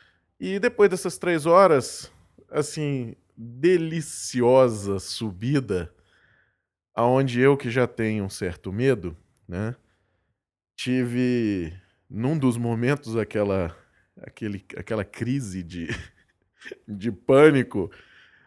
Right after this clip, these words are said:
depois que foi anunciado pros tripulantes se sentarem para não se machucarem,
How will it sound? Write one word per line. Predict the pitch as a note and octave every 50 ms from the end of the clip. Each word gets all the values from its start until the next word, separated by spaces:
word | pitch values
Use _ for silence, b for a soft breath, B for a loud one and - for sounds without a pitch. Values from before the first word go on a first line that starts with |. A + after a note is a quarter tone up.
| b _
depois | - B2 B2 B2+ - C3 C3+ C3
que | - B2+
foi | - - C3 C3 C3+
anunciado | C3 B2+ C3 C3 B2 - - C3 A#2 A#2+ A#2 B2 B2
pros | - C3 A#2+ -
tripulantes | - - C3+ C3+ - C3 B2+ A#2 A#2 B2 B2 - -
se | - G#2
sentarem | - - A#2+ A2+ A2+ A2 - B2 C#3 C#3+ C3+ B2+ G#2+ G2+ G2 - _ _ _ _ _ _ _ _ _ _ _ _ _ _ _ _ _ _
para | - C3 C3 C3
não | B2+ B2+ B2
se | - - B2
machucarem, | A#2+ B2 B2 - - C3+ - A#2+ A2+ A2+ A2 G#2+ F#2+ E2+ F2+